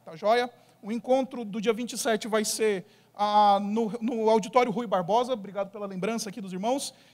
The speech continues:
e no dia vinte e sete, no dia vinte e oito nós vamos ter na Igreja Batista Memorial de Alphaville, tá joia?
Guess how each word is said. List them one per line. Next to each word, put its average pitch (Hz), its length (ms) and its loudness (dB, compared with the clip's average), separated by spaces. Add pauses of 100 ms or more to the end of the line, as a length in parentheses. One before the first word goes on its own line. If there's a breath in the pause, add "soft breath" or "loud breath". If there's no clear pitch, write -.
e 269 120 2
no 294 100 2
dia 247 220 6
vinte 254 260 -2
e 240 60 -8
sete, 226 320 -2
no 254 100 -2
dia 262 100 2
vinte 247 260 -4
e 247 40 -6
oito 233 240 2
nós 226 140 -6
vamos 226 200 -6
ter 226 200 0
na 214 100 -4
Igreja 214 380 0
Batista 214 440 2
Memorial 214 540 0
de 185 100 -6
Alphaville, 196 800 0 (140)
tá 156 140 -16
joia? 233 360 2